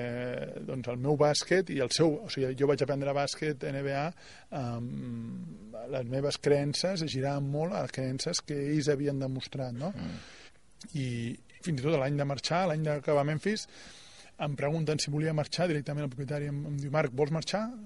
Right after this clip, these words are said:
Speaker 1: Si vols marxar, digue'm a on i facilitem tot.» I dic: «No, no, jo em vull quedar, em vull, vull solucionar, no? Saps? Vull, vull solucionar aquesta situació, vull que tots estigueu contents i orgullosos de l'equip que hi ha.» Em, per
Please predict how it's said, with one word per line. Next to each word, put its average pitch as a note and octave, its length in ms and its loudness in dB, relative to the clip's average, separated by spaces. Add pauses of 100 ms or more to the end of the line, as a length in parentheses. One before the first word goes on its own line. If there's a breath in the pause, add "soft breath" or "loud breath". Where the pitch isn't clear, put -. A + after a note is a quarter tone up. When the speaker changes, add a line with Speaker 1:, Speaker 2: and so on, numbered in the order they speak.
(120)
Speaker 1:
Si - 140 -6
vols D3 140 2
marxar, D3 260 2
digue'm C#3+ 240 0
a C#3+ 60 -2 (100)
on E3+ 140 0 (480 loud breath)
i C#3+ 80 -2
facilitem C#3+ 540 -2
tot.» C3+ 260 -8 (100)
I E3 160 -4
dic: B2+ 80 -6
«No, D3+ 120 -2
no, D3+ 140 -4
jo D3 120 -4
em B2+ 60 -4
vull F3+ 140 -2
quedar, D#3 280 0
em E3 80 -2
vull, D#3+ 180 -2
vull C#3+ 220 -2
solucionar, E3 480 -2
no? C#3+ 200 -6
Saps? E3 280 -4
Vull, D3 420 -4 (540 loud breath)
vull D#3 100 0
solucionar D#3+ 380 0
aquesta D3 160 -2
situació, G3 500 0
vull D3+ 220 -2
que D3+ 680 -6
tots D3 260 -4
estigueu D#3 200 -2
contents D3+ 540 -2
i D#3 240 -6
orgullosos D3 480 0
de D3+ 140 0
l'equip - 240 -4
que F3 100 2
hi F#3+ 60 4
ha.» G#3+ 100 4 (800 loud breath)
Em, C3+ 240 -2
per - 80 -8